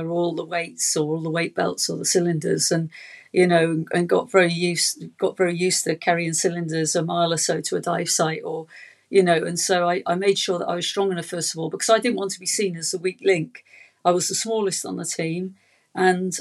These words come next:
and obviously being female, you haven't got the strength of,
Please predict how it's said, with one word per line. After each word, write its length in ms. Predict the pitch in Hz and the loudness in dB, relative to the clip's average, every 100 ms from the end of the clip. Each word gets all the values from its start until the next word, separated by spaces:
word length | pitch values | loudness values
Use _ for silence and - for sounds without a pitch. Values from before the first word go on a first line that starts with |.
| - | -2
and 200 | 190 190 | 0 0
obviously 280 | 196 196 208 | 0 0 0
being 200 | 208 196 | 0 0
female, 400 | 220 202 190 190 | 0 0 2 2
you 140 | 202 | 2
haven't 340 | 190 247 240 - | 4 6 6 0
got 180 | 175 - _ _ _ | -4 -4 _ _ _
the 80 | - | -6
strength 480 | 180 - 180 170 170 _ _ _ | -6 -2 0 0 -4 _ _ _
of, 200 | 170 160 | -6 -6